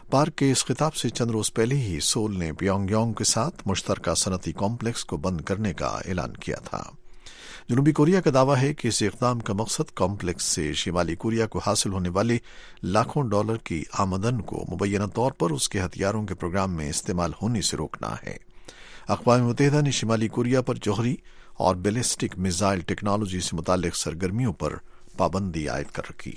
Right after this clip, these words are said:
ہے۔ تیل پیدا کرنے والے دنیا کے چار بڑے ملکوں کے درمیان ایک معاہدہ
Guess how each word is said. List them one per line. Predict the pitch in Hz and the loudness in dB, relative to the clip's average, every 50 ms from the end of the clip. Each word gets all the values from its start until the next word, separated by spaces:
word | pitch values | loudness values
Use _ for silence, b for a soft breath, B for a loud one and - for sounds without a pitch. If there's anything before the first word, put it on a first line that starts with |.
| - | -10
ہے۔ | - - - - - - - - - - B B B B B B B B B B B B B B | -10 -10 -10 -12 -16 -20 -20 -20 -20 -20 B B B B B B B B B B B B B B
تیل | B 147 160 165 | B 8 8 8
پیدا | 156 151 139 147 | 8 8 6 8
کرنے | 139 160 143 143 151 | 6 6 6 6 6
والے | 143 147 151 180 | 6 6 6 4
دنیا | 202 160 143 135 139 143 | 4 4 4 4 4 4
کے | 135 120 - | 2 0 0
چار | - 135 127 120 117 | 2 4 4 4 4
بڑے | 101 117 117 117 | 4 4 2 4
ملکوں | 110 113 110 104 - 175 170 | 2 2 0 0 0 0 0
کے | 110 101 | 2 2
درمیان | 98 92 85 101 101 95 98 110 135 147 | 2 2 0 0 0 0 0 0 -2 -2
ایک | 123 101 - - | -2 -4 -2 -2
معاہدہ | 98 101 107 127 127 110 | 0 0 0 0 0 0